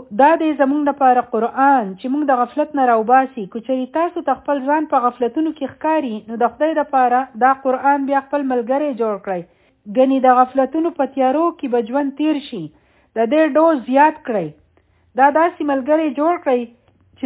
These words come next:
ستاسو د قیمتي وخت د دې سره تیر شي. لکه څنګه چې د فون سره زمونږ وخت تیریږي، بار بار مونږ فون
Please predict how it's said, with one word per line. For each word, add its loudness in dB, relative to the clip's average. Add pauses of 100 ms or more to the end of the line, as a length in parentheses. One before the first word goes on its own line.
(120)
ستاسو 0
د 2
قیمتي 0
وخت 0
د -2
دې -2 (100)
سره 0 (100)
تیر -2
شي. -8 (680)
لکه 0
څنګه 0
چې -4
د 2
فون -2
سره 2 (120)
زمونږ 0
وخت 0
تیریږي، -4 (180)
بار 4
بار 4
مونږ -2
فون 0